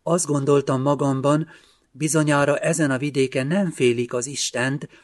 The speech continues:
és meg fognak ölni engem a feleségem miatt. Egyébként ő valóban a hugom, atyám leánya,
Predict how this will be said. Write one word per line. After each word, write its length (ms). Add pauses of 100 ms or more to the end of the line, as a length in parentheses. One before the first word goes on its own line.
(100)
és 160
meg 200
fognak 320
ölni 360
engem 360
a 80
feleségem 680
miatt. 640 (1500)
Egyébként 720 (240)
ő 160
valóban 500
a 80
hugom, 540 (420)
atyám 400
leánya, 680